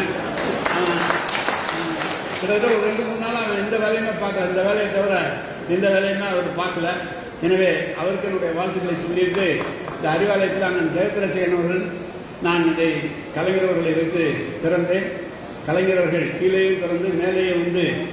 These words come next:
திறந்து வைத்தார்கள். திறந்து வைக்கும்போது, "இல்லை, எத்தனையா திறக்க சொல்லுவேன்னாரு." "எத்தனை ஆனாலும் கழக அலுவலகம்" என்று சொல்லி அவர் வாழ்த்துறார். அந்த இடத்துல இன்றைக்கு தான் எங்களுக்கு ஒரு பெரிய மகிழ்ச்சி. நீங்கள்லாம் வந்து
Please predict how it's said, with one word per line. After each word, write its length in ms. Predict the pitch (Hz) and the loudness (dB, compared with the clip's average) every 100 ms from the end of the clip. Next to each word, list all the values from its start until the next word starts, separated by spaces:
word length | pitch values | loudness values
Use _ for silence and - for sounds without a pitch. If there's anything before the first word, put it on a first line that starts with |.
| 165 | -4
திறந்து 260 | 170 175 | -2 0
வைத்தார்கள். 480 | 170 160 156 156 190 - - - - - | 0 2 2 0 -2 -4 -8 -10 -12 -4
திறந்து 240 | 175 214 214 | 0 2 2
வைக்கும்போது, 380 | 190 190 196 202 | 0 0 2 2
"இல்லை, 200 | 190 165 | 2 2
எத்தனையா 560 | 190 - 294 277 247 | 2 0 0 2 4
திறக்க 300 | 214 208 208 | 2 0 -2
சொல்லுவேன்னாரு." 640 | 175 185 180 165 156 151 - - - - | -2 0 0 0 0 -2 -4 -8 -10 -6
"எத்தனை 340 | 151 156 220 220 | -4 -2 -2 0
ஆனாலும் 400 | 214 214 233 196 - - - - | 0 0 0 -2 -6 -10 -12 -4
கழக 260 | 180 208 208 | 0 2 2
அலுவலகம்" 560 | 196 202 185 175 160 | 2 4 4 4 2
என்று 180 | 175 165 175 | 2 0 0
சொல்லி 180 | 190 202 | 0 2
அவர் 260 | 180 151 | 2 0
வாழ்த்துறார். 480 | 175 190 180 185 196 - - - - - | 0 -2 -2 -2 -2 -4 -8 -12 -12 -4
அந்த 220 | 151 175 | 0 2
இடத்துல 440 | 175 - 214 220 196 | 2 2 0 0 0
இன்றைக்கு 280 | 185 180 180 | 0 -2 0
தான் 200 | 214 208 | 0 0
எங்களுக்கு 340 | 185 180 160 | 0 0 0
ஒரு 100 | 147 151 | -2 -2
பெரிய 220 | 196 185 | 0 0
மகிழ்ச்சி. 380 | 170 170 160 165 | 0 -2 -2 0
நீங்கள்லாம் 580 | 165 165 170 185 214 | 2 2 0 0 0
வந்து 400 | 185 190 190 147 | 2 2 2 2